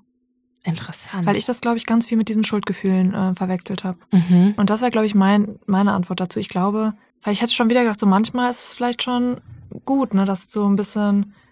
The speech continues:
Speaker 2: moralisch da durch dieses, durch dieses Schamgefühl was zurechtgebogen wird. Aber
Speaker 1: Mhm.
Speaker 2: das ist doch wahrscheinlich eher das Schuldgefühl.
Speaker 1: Schuldgefühl zu haben, finde ich in Ordnung, wenn man halt Scheiße gebaut hat. Aber du, du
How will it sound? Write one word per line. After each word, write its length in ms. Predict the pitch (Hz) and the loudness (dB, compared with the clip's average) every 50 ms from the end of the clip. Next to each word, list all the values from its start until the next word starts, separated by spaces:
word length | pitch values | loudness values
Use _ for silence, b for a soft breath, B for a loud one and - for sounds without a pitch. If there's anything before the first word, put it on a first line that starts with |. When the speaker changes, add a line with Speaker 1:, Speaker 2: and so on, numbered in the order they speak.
| b b _ | b b _
Speaker 2:
moralisch 540 | 214 202 180 196 190 196 214 240 226 - - | -2 -2 0 2 0 2 2 2 -2 -2 -4
da 440 | 226 214 214 214 214 220 - - _ - _ _ _ _ _ | -2 -2 0 0 0 0 -2 -4 _ -18 _ _ _ _ _
durch 160 | - 214 208 | -4 -4 -4
dieses, 340 | 208 - 208 202 - - _ _ | -2 -4 -4 -4 -6 -8 _ _
durch 160 | - 208 196 | -6 -6 -4
dieses 200 | - 208 190 185 | -2 -4 -2 -2
Schamgefühl 760 | - - 196 202 226 233 226 - - 233 220 220 220 214 202 | -2 0 0 0 0 0 -2 -4 -4 -2 0 0 0 0 -2
was 160 | 202 202 - | -6 -6 -6
zurechtgebogen 680 | - 202 196 208 208 - 233 233 247 254 262 262 254 | -6 -8 -8 -8 -8 -10 -6 -4 -4 -4 -4 -4 -4
wird. 240 | 269 277 294 294 _ _ _ _ _ _ _ _ _ | -4 -4 -4 -6 _ _ _ _ _ _ _ _ _
Aber 200 | 180 147 202 196 | 2 2 2 2
Speaker 1:
Mhm. 40 | 196 | 2
Speaker 2:
das 100 | 196 147 | 0 -2
ist 100 | - - | -4 -8
doch 100 | 190 - | -6 -4
wahrscheinlich 400 | 190 196 185 - 196 190 190 - | -2 -2 -2 -2 -2 -4 -4 -4
eher 80 | - 208 | -4 -6
das 140 | 214 208 - | -6 -6 -4
Schuldgefühl. 640 | - 240 262 - - 208 - - 185 180 180 190 190 - - _ _ _ _ B B B B | -4 -4 -6 -4 -6 -10 -6 -4 -4 -4 -4 -4 -6 -10 -18 _ _ _ _ B B B B
Speaker 1:
Schuldgefühl 540 | - - 233 294 - - 349 - - 285 | -2 0 0 0 2 -2 -4 -2 -2 -6
zu 180 | 277 - 226 202 | -4 -4 -6 -4
haben, 240 | 202 202 208 208 208 | -2 -2 -2 -2 -4
finde 160 | - 208 214 | -4 -4 -4
ich 100 | 208 - | -4 -4
in 120 | 196 190 - | -6 -8 -6
Ordnung, 320 | - 226 254 - 202 180 | -6 -6 -4 -4 -2 -2
wenn 80 | 180 180 | -2 -2
man 160 | 175 170 170 | -2 -2 -2
halt 100 | 175 170 | -4 -4
Scheiße 340 | - - - 208 240 - 180 | -6 -4 -4 -4 -4 -4 -10
gebaut 320 | - 165 _ - 165 165 - | -14 -10 _ -6 -6 -6 -6
hat. 100 | 165 - | -6 -6
Aber 200 | 175 170 180 175 B B B B B B B B B B | -2 -2 -2 -4 B B B B B B B B B B
du, 240 | - 208 220 - _ _ _ _ | -4 -4 -4 -4 _ _ _ _
du 220 | _ 208 202 196 | _ -4 -4 -4